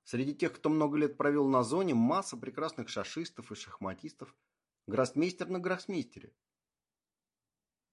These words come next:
В том-то и дело, что в зоне он почти не был, несмотря на две судимости. Да?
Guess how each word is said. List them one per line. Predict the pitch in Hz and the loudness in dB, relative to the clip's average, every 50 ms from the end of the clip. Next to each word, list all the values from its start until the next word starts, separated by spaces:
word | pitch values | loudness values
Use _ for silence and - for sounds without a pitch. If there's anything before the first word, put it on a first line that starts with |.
| _ _ _ _ _ _ _ _ _ _ | _ _ _ _ _ _ _ _ _ _
В | _ _ _ _ | _ _ _ _
том-то | - 113 117 120 117 117 131 131 | -6 -4 -4 -4 -4 -6 -8 -8
и | 131 | -8
дело, | 139 139 165 170 135 82 73 _ _ _ _ _ _ _ _ - - - - - | -8 -8 -8 -8 -8 -10 -12 _ _ _ _ _ _ _ _ -20 -20 -20 -20 -18
что | - - - 120 110 | -18 -10 -4 -2 -2
в | 104 | -2
зоне | 104 104 143 185 202 185 143 | 0 0 2 2 2 2 0
он | 117 - | -2 0
почти | - 113 110 - - - 151 | -2 -2 -4 -4 -4 -4 -4
не | 165 175 160 | -4 -4 -6
был, | 127 - 71 - _ _ _ _ _ _ _ _ _ _ _ - | -8 -12 -14 -20 _ _ _ _ _ _ _ _ _ _ _ -4
несмотря | 107 104 - - 110 110 110 113 104 | -4 -4 0 2 2 2 4 2 0
на | 98 101 104 | 0 0 -2
две | 101 107 | -4 -6
судимости. | 95 - - 135 131 117 85 78 - - _ - _ _ _ _ _ _ _ _ _ _ _ _ _ _ _ _ _ _ _ _ _ _ _ _ _ _ _ _ _ _ _ _ - | -8 -6 -8 -6 -4 -4 -6 -6 -12 -20 _ -20 _ _ _ _ _ _ _ _ _ _ _ _ _ _ _ _ _ _ _ _ _ _ _ _ _ _ _ _ _ _ _ _ -6
Да? | 98 107 156 220 285 | -2 -2 -2 -2 -4